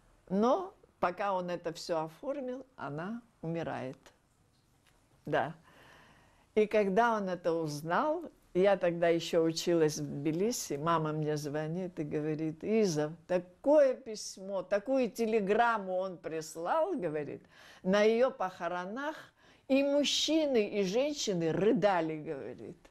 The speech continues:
И вот так закончилась её жизнь. Вот я именно знаю её жизнь. О жизни Джото ничего мне не известно. Но мне вот этот профессор, э,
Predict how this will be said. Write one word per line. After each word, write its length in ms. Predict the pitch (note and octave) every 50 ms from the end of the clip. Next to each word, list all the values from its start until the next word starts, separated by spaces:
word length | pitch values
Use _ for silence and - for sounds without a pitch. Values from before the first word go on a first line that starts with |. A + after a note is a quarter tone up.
| _ _ -
И 400 | F#3 F#3 F3+ F3 D#3+ - - - _ - -
вот 240 | - F3+ F3 -
так 220 | - C4 D4 D4 C#4+
закончилась 880 | F#3+ E3+ E3+ E3 E3+ G#3 G#3+ A3 - - G#3 G3 F#3 G3 G3 - - - _ _ _ - - - _ -
её 260 | E3 E3 E3 E3 F3+
жизнь. 480 | E3+ E3+ D3+ C3 C3+ C#3 - - - - -
Вот 200 | D#3+ E3 E3 E3 - _ _ _ _
я 320 | - F3 F#3 A#3 C#4 D#4 - - -
именно 400 | - G#3 G3+ F#3+ F#3+ F#3 F3+ F3
знаю 400 | F3 F3 F3+ F#3+ G3+ G3+ G3 F3+ - - -
её 320 | G#3+ G#3+ G#3 G3 F#3 E3+
жизнь. 420 | D#3 C#3+ D#3 D3+ C#3+ C#3 C#3+ C#3+ - - - - - -
О 160 | - F#3 F#3+ F#3+
жизни 600 | E3+ G3+ B3 B3+ A3 G3 F#3+ G3 G#3 G3+ G3 G3 - - _ -
Джото 500 | E3 F3 E3+ G#3 C#4+ G3+ G3 G3+ G3+ E3
ничего 520 | D#3+ F#3+ G#3+ G#3 - - G3 E3+ E3+ E3
мне 220 | D#3+ D#3+ D3+ D3+ D3
не 200 | D3+ D3+ D#3 D3
известно. 600 | D3+ D3 D#3 C#3 C#3+ C#3 C#3 - - - C#3+ C3 - - - - - - -
Но 180 | - G#3 A#3 A#3
мне 420 | A#3 A#3+ B3 C#4 D4+ D#4+ E4 E4+ E4+ - - - _ _ - -
вот 360 | - - - F#3+ F#3+ G3+ G3
этот 300 | A3+ A3+ A3 A3+ G#3+ G#3 -
профессор, 640 | - A3 A3 A3 - - B3 A#3 - - A3 G3+ F3+ F3 - - _ _ -
э, 440 | - - C#3+ D3 D#3+ D3+ D#3+ D#3+ -